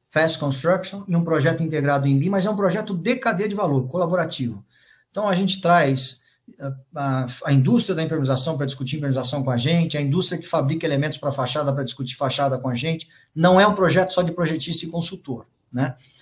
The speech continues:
A indústria conhece muito dessas coisas, eu aprendi isso em vinte anos. Então, se você não for lá com saca-rolha, extrair conhecimento, ele não vem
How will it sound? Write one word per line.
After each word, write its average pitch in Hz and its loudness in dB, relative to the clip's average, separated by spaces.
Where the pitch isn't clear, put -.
A 190 2
indústria 240 4
conhece 247 2
muito 233 6
dessas 120 -2
coisas, 113 -6
eu 156 2
aprendi 190 4
isso 170 2
em 139 4
vinte 143 -2
anos. 110 0
Então, 190 0
se - -6
você 202 2
não 262 4
for 226 4
lá 170 4
com 180 -2
saca-rolha, 160 4
extrair 165 0
conhecimento, 165 -4
ele 247 -2
não 320 -2
vem 175 0